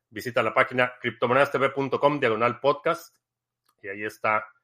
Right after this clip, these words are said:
el formulario. Nos puedes enviar tu pregunta o comentario. Yo lo recibo, lo leo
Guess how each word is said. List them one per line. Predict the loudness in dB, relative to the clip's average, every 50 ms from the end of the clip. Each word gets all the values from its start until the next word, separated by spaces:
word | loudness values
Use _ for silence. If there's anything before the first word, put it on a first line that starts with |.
| _ _ _ _ _
el | -6 -6 -2
formulario. | 2 4 4 4 4 4 4 6 6 6 6 4 2 0 -4 _ _ _ _ _ _ _ _ _ _ _
Nos | -18 -18 -14 -10
puedes | -8 -8 -8 -8
enviar | -4 -2 -2 -2 -2
tu | -4 -10
pregunta | -8 -6 -4 -4 -2 0 0
o | 0 2
comentario. | 2 0 0 0 0 4 4 4 4 4 0 -4 -6 -12 _ _ _ _
Yo | -14 -10 -8
lo | -8 -8
recibo, | -8 -8 -4 -2 0 4 4 4 2 2
lo | -2 -2 2
leo | 4 4 4 4 0